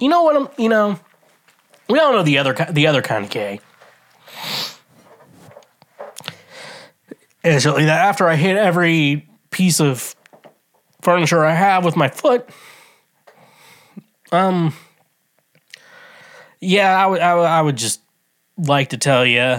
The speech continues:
that, uh, you know, if it, this, sh-,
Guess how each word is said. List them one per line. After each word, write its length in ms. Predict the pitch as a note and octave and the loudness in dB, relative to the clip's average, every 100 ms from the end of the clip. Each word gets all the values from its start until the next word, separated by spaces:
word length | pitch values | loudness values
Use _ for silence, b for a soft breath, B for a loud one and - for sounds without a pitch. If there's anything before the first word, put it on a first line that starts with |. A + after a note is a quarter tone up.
| A#2+ | -4
that, 280 | C3 B2+ B2+ | -2 0 0
uh, 500 | B2+ A#2+ A#2+ A#2+ B2 - b b b _ _ b b b b b b b b - | 0 0 -2 -4 -6 -8 b b b _ _ b b b b b b b b -6
you 120 | E4 | -2
know, 200 | E4+ C#4+ | 0 0
if 200 | A#3 A3+ | -2 -2
it, 180 | G#3+ G#3 | -4 -4
this, 380 | G3+ F#3+ C4+ F4 | -4 0 0 0
sh-, 280 | - - | -2 -4